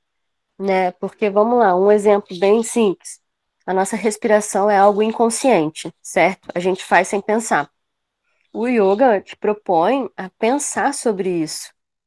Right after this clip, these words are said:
a voltar a tua atenção sobre isso,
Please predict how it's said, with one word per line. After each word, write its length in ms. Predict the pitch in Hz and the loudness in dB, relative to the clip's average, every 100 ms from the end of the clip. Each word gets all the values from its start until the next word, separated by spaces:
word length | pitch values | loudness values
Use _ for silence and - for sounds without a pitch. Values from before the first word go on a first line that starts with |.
| _ _ _ - | _ _ _ -20
a 60 | |
voltar 440 | 175 190 - 202 190 | -16 -16 -12 -6 -4
a 40 | |
tua 120 | - | -4
atenção 420 | 240 220 208 202 202 | -4 -4 -4 -4 -4
sobre 360 | - 175 185 | -4 -4 -2
isso, 480 | 185 160 - - | -2 -2 -6 -8